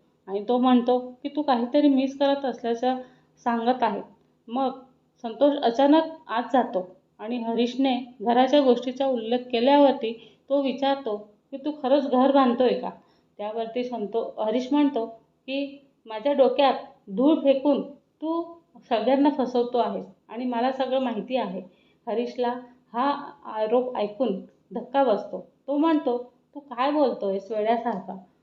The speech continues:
पण संतू थेट सांगतो की तू सगळा पैसा पिऊन घर बांधतोयस, आईवडिलांना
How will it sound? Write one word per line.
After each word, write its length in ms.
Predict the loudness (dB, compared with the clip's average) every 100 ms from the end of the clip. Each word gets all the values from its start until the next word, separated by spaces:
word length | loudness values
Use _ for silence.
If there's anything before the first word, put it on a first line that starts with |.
| _
पण 140 | -14 -12
संतू 420 | -10 -10 -6 -8 -8 _ _ _
थेट 200 | -2 -2
सांगतो 400 | -4 -6 -4 -8
की 340 | -10 -14 _ -12
तू 180 | -8
सगळा 340 | -4 -4 -2 -2
पैसा 340 | 0 -2 0
पिऊन 320 | -2 0 0 -2 -12 -20 _
घर 200 | -4 -2
बांधतोयस, 500 | 0 -2 -2 -6 -8 -8 -16 _ _ _
आईवडिलांना 640 | -6 -2 -2 0 -2 -2